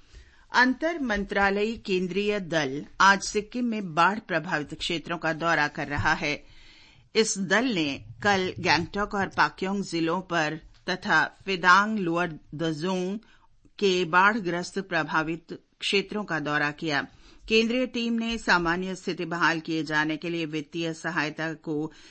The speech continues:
शीघ्रता से जारी किए जाने का आश्वासन दिया। सिक्किम में बाढ़ से मरने वालों की संख्या छत्तीस हो गई है, जिसमें दस भारतीय सेना के जवान भी शामिल हैं।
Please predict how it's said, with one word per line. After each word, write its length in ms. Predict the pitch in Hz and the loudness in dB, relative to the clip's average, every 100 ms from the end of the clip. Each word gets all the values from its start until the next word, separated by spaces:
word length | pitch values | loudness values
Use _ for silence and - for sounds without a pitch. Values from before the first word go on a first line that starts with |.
| - | -12
शीघ्रता 500 | - 220 202 226 226 | -4 -2 0 0 0
से 200 | 220 208 | 0 -2
जारी 300 | 156 156 156 | -2 0 -2
किए 260 | 151 165 160 | -2 -4 -4
जाने 380 | 151 156 160 196 | -2 -2 -2 -4
का 160 | 190 | 0
आश्वासन 720 | 147 135 165 - 165 156 180 175 | 2 2 0 0 -4 -4 -6 -4
दिया। 240 | 165 165 160 - - | 0 -2 -4 -12 -20
सिक्किम 360 | - 226 226 247 | -4 -4 -2 -6
में 200 | 240 190 | -4 -2
बाढ़ 220 | 175 170 | -2 -2
से 180 | - 208 | -2 -6
मरने 300 | 185 165 165 | -6 -6 -6
वालों 280 | 151 156 156 | -4 -4 -6
की 140 | 180 | -10
संख्या 400 | 170 165 156 170 | -10 -8 -8 -8
छत्तीस 640 | 143 - 151 - 202 214 208 | -10 -10 -12 -8 -8 -6 -4
हो 100 | 180 | -4
गई 180 | 175 170 | -4 -4
है, 260 | 180 165 - - - _ | -4 -6 -10 -20 -20 _
जिसमें 500 | 170 202 - 185 180 | -2 -2 -2 -4 -4
दस 380 | 147 165 185 - - | -2 -2 -2 -8 -10
भारतीय 580 | 190 165 151 156 170 165 | -4 -4 -4 -6 -6 -6
सेना 360 | - 160 202 | -6 -6 -6
के 140 | 214 160 | -6 -8
जवान 400 | 147 143 151 143 | -6 -6 -4 -6
भी 180 | 143 160 | -6 -8
शामिल 400 | - 143 147 160 | -6 -4 -4 -4
हैं। 280 | 156 135 | -4 -6